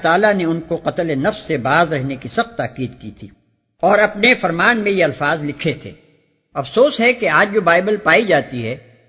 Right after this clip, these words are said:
وہ فرمان خداوندی کے ان قیمتی الفاظ سے خالی ہے۔ البتہ تلمود میں یہ مضمون اس طرح بیان ہوا ہے، جس نے اسرائیل کی ایک جان کو ہلاک کیا،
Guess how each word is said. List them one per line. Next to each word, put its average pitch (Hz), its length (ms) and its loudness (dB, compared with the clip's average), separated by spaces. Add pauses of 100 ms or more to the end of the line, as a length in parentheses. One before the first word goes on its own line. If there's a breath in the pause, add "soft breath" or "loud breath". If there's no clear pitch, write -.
وہ 143 80 -2
فرمان 165 440 0
خداوندی 175 560 2
کے 196 120 -4
ان 160 120 2 (100)
قیمتی 185 320 -2
الفاظ 127 380 -2
سے 135 180 -8
خالی 104 320 -6
ہے۔ 92 100 -18 (460)
البتہ 151 360 0 (120)
تلمود 190 380 0
میں 175 160 -2
یہ 170 140 4
مضمون 143 440 -2
اس - 140 -4
طرح 151 240 -2
بیان 113 360 -4
ہوا 107 200 -4
ہے، 101 140 -8 (500)
جس 196 200 -10
نے 214 100 -2
اسرائیل 165 440 0
کی 185 100 -4
ایک 156 140 -2
جان 156 300 0
کو 175 100 -4
ہلاک 131 360 -6
کیا، 202 180 -6